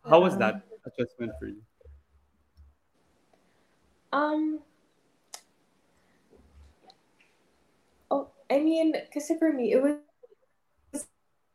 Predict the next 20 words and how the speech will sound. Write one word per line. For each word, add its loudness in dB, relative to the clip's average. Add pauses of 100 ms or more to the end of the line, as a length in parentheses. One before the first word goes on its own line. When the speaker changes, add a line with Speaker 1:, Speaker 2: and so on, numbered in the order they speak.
(800)
Speaker 2:
easy -2
for 2
me -2
to 0
accept -2 (760)
roles 0
like 0
that -4
kasi -2 (760)
I 2
always 2
had -6
the -8
thinking -2
na 0 (600)
whichever 0
role 2 (160)
I -2
am -4
more 0